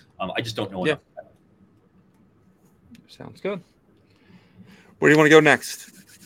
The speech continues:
Speaker 1: All right. Uh, you got some thoughts on securities. There's been, uh, a, a shot
Speaker 2: Oh,
Speaker 1: at
Speaker 2: yeah.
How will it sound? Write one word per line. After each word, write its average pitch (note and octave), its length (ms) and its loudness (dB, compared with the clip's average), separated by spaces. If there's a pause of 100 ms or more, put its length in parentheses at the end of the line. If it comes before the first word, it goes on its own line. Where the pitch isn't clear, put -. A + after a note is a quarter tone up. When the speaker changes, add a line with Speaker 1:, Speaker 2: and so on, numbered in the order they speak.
Speaker 1:
All D3+ 160 0
right. C3 600 -2
Uh, C3+ 580 0
you E3 140 -8
got A3+ 200 0
some E3+ 160 -8
thoughts E3 400 -4
on D3+ 160 -6
securities. C#3+ 760 -8
There's A#2+ 220 -8
been, B2+ 300 -12
uh, A2+ 380 -8 (460)
a, G#2 160 -6
a A2 60 -10
shot C#3 280 -4
Speaker 2:
Oh, A2+ 80 -2
Speaker 1:
at B2 60 -2
Speaker 2:
yeah. C3 180 -2